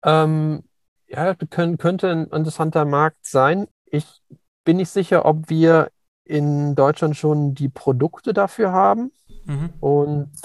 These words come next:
Speaker 1: ähm, ich glaub, wir haben ja auch ein paar Player im deutschen Markt gesehen, die in die Richtung gegangen sind, aber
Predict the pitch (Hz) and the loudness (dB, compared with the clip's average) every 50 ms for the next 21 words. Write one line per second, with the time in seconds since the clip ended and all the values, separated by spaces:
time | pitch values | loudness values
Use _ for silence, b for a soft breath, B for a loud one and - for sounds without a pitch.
0 | - - 135 139 139 139 135 - - - 160 156 156 147 151 156 165 160 160 156 | -6 -2 -2 -2 0 -2 -4 -4 -2 -2 0 2 2 2 2 2 0 0 0 -4
1 | 147 - - - 160 - 147 147 151 143 139 139 139 139 135 131 - 131 123 135 | -6 -2 -2 -2 -2 0 2 2 2 2 0 -2 -4 -4 -6 -6 -6 -4 -4 -4
2 | - - - 170 160 156 151 151 156 - 156 143 147 143 143 143 139 135 139 139 | -6 -6 -6 -4 -2 0 -2 -2 -2 -4 -6 -4 -2 -2 -2 -2 -4 -4 -4 -4
3 | 135 139 139 135 143 - - 147 143 135 135 127 - 123 139 160 - - 170 151 | -4 -4 -4 -4 -4 -6 -6 -6 -4 -4 -4 -2 0 -2 -2 -2 -4 -4 -2 -2
4 | 143 143 143 139 139 | 0 2 2 0 0